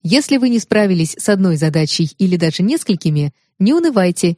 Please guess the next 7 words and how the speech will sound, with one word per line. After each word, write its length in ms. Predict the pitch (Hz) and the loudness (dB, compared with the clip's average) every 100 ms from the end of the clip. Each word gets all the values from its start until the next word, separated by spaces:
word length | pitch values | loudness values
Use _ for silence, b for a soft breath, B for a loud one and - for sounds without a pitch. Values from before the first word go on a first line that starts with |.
| _ | _
и 80 | 202 | -2
сосредотачивайтесь 1120 | 190 175 170 160 151 165 - 247 277 311 - - | 0 0 0 -2 0 -2 0 -2 0 -2 -4 -2
на 140 | 175 | -2
следующем 560 | 151 160 175 214 - 175 | 0 -2 0 0 -2 0
задании. 600 | 160 151 147 143 147 151 _ _ _ _ _ _ _ _ _ | 0 0 -2 -2 -4 -6 _ _ _ _ _ _ _ _ _
И 80 | 269 | -2
напоследок, 760 | 311 233 208 170 151 147 - | 0 0 -2 0 0 -2 -8